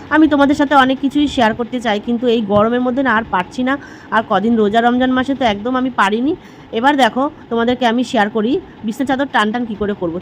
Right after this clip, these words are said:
চারদিকে চারটে কোনায় আমি গিট মেরেছি, তোমরা অবশ্যই দেখেছো।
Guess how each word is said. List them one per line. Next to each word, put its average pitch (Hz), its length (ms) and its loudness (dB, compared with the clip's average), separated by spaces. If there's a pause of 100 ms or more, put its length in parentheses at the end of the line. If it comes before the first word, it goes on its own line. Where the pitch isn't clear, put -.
চারদিকে 233 520 0
চারটে 262 300 -4
কোনায় 233 320 -2
আমি 247 160 -2
গিট 202 240 -4
মেরেছি, 214 260 -2
তোমরা 233 260 0
অবশ্যই 226 300 -2
দেখেছো। 196 420 -4